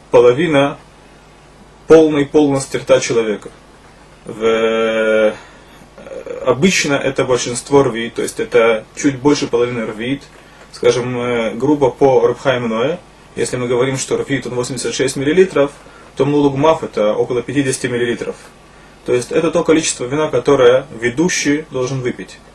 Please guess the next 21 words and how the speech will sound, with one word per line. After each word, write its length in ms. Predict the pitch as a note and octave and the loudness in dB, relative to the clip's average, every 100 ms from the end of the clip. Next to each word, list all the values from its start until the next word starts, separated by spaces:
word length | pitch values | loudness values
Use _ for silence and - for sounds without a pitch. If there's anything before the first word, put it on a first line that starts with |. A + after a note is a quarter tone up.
| - - - - - - | -20 -20 -20 -20 -20 -10
Все 160 | - C#3+ | 0 0
остальные, 300 | C#3+ D3+ D#3 | 2 0 0
которые 320 | C#3+ C#3 B2+ | 0 0 0
пробуют, 480 | - D#3+ C#3+ C3+ A#2+ | 4 6 6 0 0
во-первых, 260 | A2+ C#3 | -2 -2
мы 80 | C3+ | -2
должны 260 | A#2 A#2 B2 | -4 -4 -2
знать, 200 | C3 C3 | -2 -2
что 140 | - | -4
пробовать, 480 | - C3 A#2+ A2+ - | -4 -2 0 -2 -2
если 180 | B2 A#2 | -6 0
он 60 | |
даже 200 | A2+ A#2+ | 2 2
не 120 | B2 D3 | 0 0
попробовал, 760 | C3+ - C#3+ C3+ A#2 A2+ C3+ - - - - - - - | 0 2 2 4 2 2 0 -8 -20 -20 -20 -20 -20 4
то 500 | B2 A#2+ A#2 A#2 A#2+ | 8 10 10 8 6
он 200 | B2+ B2+ | 4 0
все 160 | - | 0
равно 560 | B2+ B2 C#3+ D3 C#3 B2 | 0 2 0 4 6 6
исполнил 460 | A#2 - B2+ B2 G#2+ | 0 -4 -2 -2 -2
заповедь. 520 | G#2 G#2 A2+ B2+ | -4 -6 -12 -14